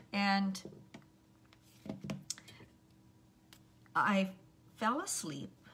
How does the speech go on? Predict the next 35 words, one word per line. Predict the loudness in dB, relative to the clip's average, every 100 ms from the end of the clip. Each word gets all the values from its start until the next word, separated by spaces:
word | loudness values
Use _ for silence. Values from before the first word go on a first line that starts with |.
| -20 -12
through | -8 -4
bits | -4 -4 -6
of | -4
it. | -4 -4 -10 -12 -6
And | 0 2
then | 4 4 2 -2 -8
when | -2 0
I | 0
woke | -2 -2 0
up, | -2 -4 -20 -20 -20 -20 0
um, | 2 4 2 0 -4 -2
I | -2
saw | 2 2 2
where | 0
they | 0
were, | 0 2 0
and | 0
I | -2
thought, | 0 4
"You | 4
know | 4
what? | 2 0
I'm | 0 0 0 -6 -6
pretty | -4 0
sure | 0 0 0
now | 0 -2 -4 -8 -16 -20 -20 -20 -4
that | 0
I | 0 0
can | -2
get | -4 -6
the | -6
recorded | -8 -8 -4 -2 -4 -6
part." | -2 -2 -4 -14 -16 -12 -2
So | 0 4 4
the, | 4 0